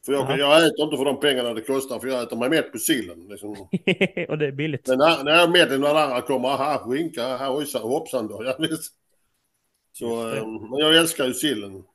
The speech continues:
Speaker 1: alla sorter och sådär.
Speaker 2: Ja, det
Speaker 1: Så,
Speaker 2: är
Speaker 1: så
Speaker 2: riktigt
Speaker 1: andra
Speaker 2: trevligt.
Speaker 1: kan jag hoppa över.
Speaker 2: Det har jag ju ansvar för i, för jul, eh, julbordet i år.
Speaker 1: Ja, ja.
Speaker 2: Så har du någon
Speaker 1: Mm.
Speaker 2: önskan så, eh,
Speaker 1: Nej,
Speaker 2: varsågod.
Speaker 1: jag äter allt.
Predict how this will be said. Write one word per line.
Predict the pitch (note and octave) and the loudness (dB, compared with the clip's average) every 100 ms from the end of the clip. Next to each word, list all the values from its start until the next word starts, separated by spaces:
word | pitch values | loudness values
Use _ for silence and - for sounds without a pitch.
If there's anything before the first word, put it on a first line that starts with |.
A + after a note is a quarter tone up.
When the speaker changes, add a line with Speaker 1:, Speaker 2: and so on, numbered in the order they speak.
| - | -8
Speaker 1:
alla | B2+ B2 | -2 -2
sorter | A2+ A#2+ A#2 G#2 | -2 -6 -6 -10
och | |
sådär. | G2+ G#2 E2+ _ _ _ _ _ _ _ _ _ | -8 -10 -10 _ _ _ _ _ _ _ _ _
Speaker 2:
Ja, | - B2+ | -6 0
det | |
Speaker 1:
Så, | C#3+ | 2
Speaker 2:
är | |
Speaker 1:
så | C3 | 2
Speaker 2:
riktigt | C3+ C3+ | 0 2
Speaker 1:
andra | D3+ | 2
Speaker 2:
trevligt. | C#3 C3+ | 2 0
Speaker 1:
kan | E3+ | 2
jag | C#3+ | 2
hoppa | B2+ B2 D3 | 0 2 2
över. | A#2+ - - _ _ | 0 -6 -20 _ _
Speaker 2:
Det | - | -2
har | C#3 | 2
jag | F3 F#3+ | 4 4
ju | |
ansvar | E3 E3 G3+ - D3+ | 4 0 -4 -4 -2
för | - C3+ C#3 | 2 2 4
i, | D3 D3 | 2 2
för | D3 | 2
jul, | E3 F3+ F#3 | 2 2 0
eh, | F3+ D#3 D3+ C#3+ _ - _ _ _ _ | -2 -2 -4 -10 _ -20 _ _ _ _
julbordet | D3+ F3+ D3+ C#3 C#3 | 4 4 6 2 4
i | D#3+ | 2
år. | C#3+ A2+ | 0 0
Speaker 1:
Ja, | D3 - | -4 -2
ja. | A2+ D#3+ | -4 -4
Speaker 2:
Så | D#3 | -4
har | D3 D3 | 0 0
du | |
någon | D3 C#3 | 0 0
Speaker 1:
Mm. | |
Speaker 2:
önskan | E3 F3 - C3+ | -2 -2 -4 -6
så, | - C3 C3 | -4 -4 -4
eh, | C3 C3+ C3+ | -4 -4 -6
Speaker 1:
Nej, | C#3 C#3 - | -6 -8 -6
Speaker 2:
varsågod. | A2+ C3 D3+ C3+ D#3 | 0 6 6 6 2
Speaker 1:
jag | D#3 | 0
äter | - | 0
allt. | D3+ A#2 G2+ | -2 -2 -6